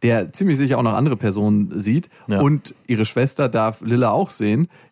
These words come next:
Speaker 1: die wiederum auch andere Menschen sieht, ne?
Speaker 2: Mhm.
Speaker 1: Warum soll ich für meinen Vater, der sich das so wünscht, dass ich zu seinem Geburtstag komme, mit meiner Tochter,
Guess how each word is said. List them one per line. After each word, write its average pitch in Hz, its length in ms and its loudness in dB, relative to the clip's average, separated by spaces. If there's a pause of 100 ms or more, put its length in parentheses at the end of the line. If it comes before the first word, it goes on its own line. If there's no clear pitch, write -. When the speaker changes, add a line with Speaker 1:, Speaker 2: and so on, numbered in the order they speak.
(100)
Speaker 1:
die 147 360 2
wiederum 143 420 0
auch 196 200 0
andere 107 260 0
Menschen 90 380 -2
sieht, 87 220 -4
ne? 147 300 2
Speaker 2:
Mhm. 92 300 -2 (140)
Speaker 1:
Warum 113 260 0
soll 117 100 2
ich 117 80 -2
für 110 120 -4
meinen 113 220 2
Vater, 139 380 -2
der 101 160 0
sich 104 140 -2
das - 160 -4
so 113 280 -2
wünscht, 135 300 0
dass 110 140 -4
ich 110 240 -2 (300)
zu - 120 -4
seinem 107 160 4
Geburtstag 104 460 2
komme, 110 400 0 (200)
mit 120 220 -2
meiner 104 260 2
Tochter, 139 520 -2